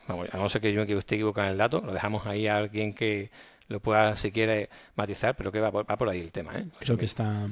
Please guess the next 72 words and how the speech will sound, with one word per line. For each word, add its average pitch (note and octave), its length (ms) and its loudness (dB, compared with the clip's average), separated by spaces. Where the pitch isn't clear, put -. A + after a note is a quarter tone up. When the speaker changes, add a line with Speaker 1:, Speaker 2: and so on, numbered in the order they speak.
Speaker 2:
creo A#2 140 -2
que A#2+ 60 2
está A#2+ 160 2
por A#2+ 100 2
ahí, A2 160 4
¿no? G#2 160 0
Y A#2+ 40 2
además A2+ 220 4
Speaker 1:
Sí, - 20 2
Speaker 2:
la B2+ 80 6
Speaker 1:
sí. - 40 0
Speaker 2:
facilidad B2+ 380 4
de, A#2 140 4
de G#2 100 0
instalar, G#2+ 420 4
que G2 60 -4
al F#2+ 60 -4
final, A#2+ 240 -2
ostras, C3 240 -2
necesito A2 320 0
un D3+ 80 2
programa D3 260 6
de D#3 80 4
fidelización, A2+ 760 2
¿no? B2 100 0
Speaker 1:
Claro, G2+ 260 2
Speaker 2:
Si - 60 -8
tienes A#2 200 0
Speaker 1:
sí. A#2+ 60 2
Speaker 2:
un A#2 80 6
amplio A#2+ 360 6
abanico B2 400 8
de B2 220 6
aplicaciones A#2+ 720 2
a A#2+ 120 2
seleccionar B2+ 560 2
Speaker 1:
Sí, - 120 -6
Speaker 2:
y - 20 -4
que C3 60 -6
Speaker 1:
sí. B2+ 80 0
Speaker 2:
instalas B2+ 320 2
en C#3 100 4
un A2+ 120 2
clic. - 280 -2
Speaker 1:
Exacto. - 520 -8
Y A2+ 100 2
ten D#3+ 120 4
en F3+ 60 0
Speaker 2:
Lo - 100 0
pruebas - 100 4
Speaker 1:
cuenta G#3+ 40 4
Speaker 2:
en F3 40 4
Speaker 1:
una, B2+ 40 4
Speaker 2:
un G#2+ 60 0
Speaker 1:
hay - 80 -2
Speaker 2:
clic. C3 80 2
Speaker 1:
una C#3 100 2
cosa D3+ 200 0
importante, A#2 360 -2
o - 20 -8
sea, F#2+ 160 -4
que F#2+ 200 -8
hay A2 140 -4
una B2+ 100 0
cosa C#3 180 -2
que, G#2+ 140 -4
que - 300 -10
hay - 80 -8
que B2 100 0
tener A#2+ 140 4
en F2+ 60 -4
cuenta. C#3+ 300 -4